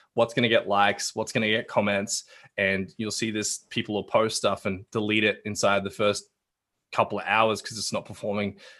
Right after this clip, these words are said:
uh, to what they want. But I think if you can get back to the heart of who you're trying to speak to, um, what's gonna make them laugh, what's gonna make them react, what's gonna make them,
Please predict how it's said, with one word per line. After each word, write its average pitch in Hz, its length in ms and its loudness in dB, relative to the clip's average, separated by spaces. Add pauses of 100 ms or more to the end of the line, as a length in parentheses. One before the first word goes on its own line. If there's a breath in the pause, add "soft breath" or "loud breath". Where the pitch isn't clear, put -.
(160 loud breath)
uh, 101 380 0
to - 100 -10
what 98 140 -4
they 104 100 -2
want. 101 340 0
But 101 220 -4
I 110 80 0
think 117 260 -2
if 113 140 -6
you 113 60 -2
can 123 160 0
get 127 180 4
back 123 220 4
to 143 80 -2
the 120 100 6
heart 107 380 4
of 101 200 -6 (420 soft breath)
who 120 100 -2
you're 117 120 0
trying 117 200 2
to 104 40 0
speak 104 300 -6
to, 98 340 -4 (360 soft breath)
um, 95 420 -2
what's 120 200 -2
gonna 117 140 2
make 107 200 4
them 107 160 2
laugh, 95 360 -2
what's 107 160 -8
gonna 110 140 -4
make 101 180 0
them 98 140 -2
react, 92 460 -4
what's - 180 -10
gonna 104 240 -4
make 95 220 -2
them, 95 340 -4